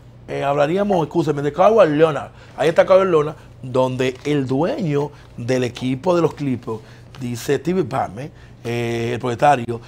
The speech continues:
dice que está muy emocionado por el regreso de Kawhi Leonard, que me diría un muchachito de la Romana,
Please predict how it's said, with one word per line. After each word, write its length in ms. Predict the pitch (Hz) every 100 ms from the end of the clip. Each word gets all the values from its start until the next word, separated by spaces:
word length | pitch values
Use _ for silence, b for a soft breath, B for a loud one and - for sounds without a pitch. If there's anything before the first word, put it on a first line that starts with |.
| B -
dice 220 | 160 151 170
que 60 |
está 260 | 156 175 175
muy 220 | 170 233
emocionado 640 | 220 202 202 151 135 143
por 100 | 151
el 100 | 139
regreso 320 | 123 131 151 180
de 100 | 180
Kawhi 320 | 147 170 165
Leonard, 280 | 139 131 135 B B - -
que 640 | 156 147 143 131 123 123 B B -
me 120 | 147
diría 240 | 151 151 202
un 80 |
muchachito 380 | 220 208 214 208
de 80 | 190
la 100 | 185
Romana, 580 | 180 160 143 131 120